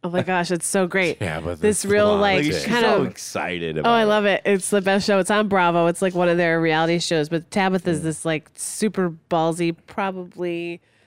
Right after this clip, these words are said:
Speaker 1: maybe a lesbian, not sure, but has, like, that demeanor, but, like, super, like, hard ass. She comes into your salon, like, if you're having trouble, like, you, you, co-, you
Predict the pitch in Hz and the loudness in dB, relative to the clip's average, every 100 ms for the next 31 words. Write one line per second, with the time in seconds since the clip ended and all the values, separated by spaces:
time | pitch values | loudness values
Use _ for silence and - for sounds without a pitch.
0 | _ - 196 196 202 208 226 220 170 165 | _ -14 -10 -10 -12 -14 -12 -8 -8 -8
1 | 180 208 _ _ _ _ 208 175 180 185 | -12 -12 _ _ _ _ 0 0 -2 -4
2 | 170 170 156 170 143 175 170 165 165 - | -4 -6 -6 -8 -8 -8 -6 -6 -6 -10
3 | 160 - - - 202 185 156 - _ _ | -12 -16 -12 -10 -4 -2 -2 -4 _ _
4 | _ _ 156 147 _ - - - 185 175 | _ _ -18 -18 _ -20 -10 -4 -2 0
5 | 175 185 214 214 - _ _ - 254 208 | 0 -2 -4 -10 -18 _ _ -8 -6 -4
6 | 233 208 196 185 175 175 180 160 160 160 | -4 -2 -2 0 0 -2 -2 0 0 0
7 | 165 180 - _ _ 180 165 170 180 180 | 0 -4 -12 _ _ -6 -4 -4 -6 -8
8 | 160 156 - 165 165 165 160 151 175 185 | -8 -12 -14 -12 -8 -8 -6 -8 -10 -10
9 | 220 240 - - 226 254 | -6 -6 -6 -8 -6 -8